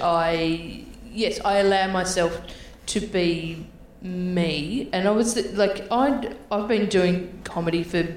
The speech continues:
years, and I'd been doing comedy for maybe five or seven years before I came out. So after that point, it was, I thought I was being me on stage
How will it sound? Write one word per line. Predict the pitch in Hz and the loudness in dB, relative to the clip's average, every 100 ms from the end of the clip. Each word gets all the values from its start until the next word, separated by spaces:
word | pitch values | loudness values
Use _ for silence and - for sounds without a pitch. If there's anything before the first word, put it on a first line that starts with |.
| - - | -12 -10
years, | 190 233 254 226 - | 2 6 6 6 4
and | 180 185 175 175 - - - - - - - - | 2 2 0 0 -6 -12 -16 -18 -20 -20 -20 -4
I'd | 196 233 | 0 2
been | 247 220 | 4 4
doing | 214 190 | 4 2
comedy | 190 202 196 196 | 2 2 4 4
for | 196 196 | 4 2
maybe | 180 180 185 | 4 4 2
five | 185 - - 180 180 190 202 | 0 -6 -6 0 4 4 6
or | |
seven | 202 202 185 185 | 4 4 2 4
years | 202 226 | 4 4
before | 208 208 185 | 2 4 4
I | 175 | 2
came | 185 180 175 | 0 0 2
out. | 165 277 453 - - - - | 2 0 0 -4 -14 -18 -8
So | - 233 202 196 185 185 180 - | 0 4 4 4 2 2 -2 -2
after | 175 202 196 202 | 0 0 0 -2
that | - 202 - - | 0 -2 -2 -2
point, | 190 - 185 247 - - | -2 0 -2 -2 -4 0
it | 190 185 | 0 4
was, | 185 180 180 180 | 4 4 2 0
I | 254 349 254 - | 2 2 2 0
thought | 226 190 | 0 2
I | 175 | 2
was | 175 | 2
being | 175 180 160 170 | 0 0 0 0
me | 180 262 | 4 4
on | 196 170 | 4 2
stage | - 156 139 151 - - | 0 2 2 2 0 -2